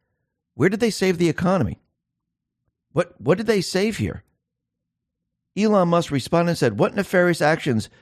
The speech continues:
are they taking to crash the economy?" What, what exactly did the Republicans do? They wanted to have a debt ceiling discussion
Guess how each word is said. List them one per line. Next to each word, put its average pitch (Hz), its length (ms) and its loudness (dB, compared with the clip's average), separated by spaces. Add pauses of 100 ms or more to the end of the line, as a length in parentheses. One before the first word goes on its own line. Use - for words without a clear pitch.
(120)
are 131 160 4
they 127 120 2
taking 147 400 -2
to 120 80 2
crash 135 400 0
the 143 120 0
economy?" 147 540 0 (960)
What, - 240 0
what 196 140 2
exactly 190 720 -2 (220)
did 170 120 0
the 180 60 4
Republicans 160 460 0
do? 170 120 4
They 113 140 4
wanted 110 340 0
to 101 360 2 (420)
have 131 420 2
a 98 340 0 (300)
debt 143 240 -2
ceiling 139 560 0 (800)
discussion 165 680 0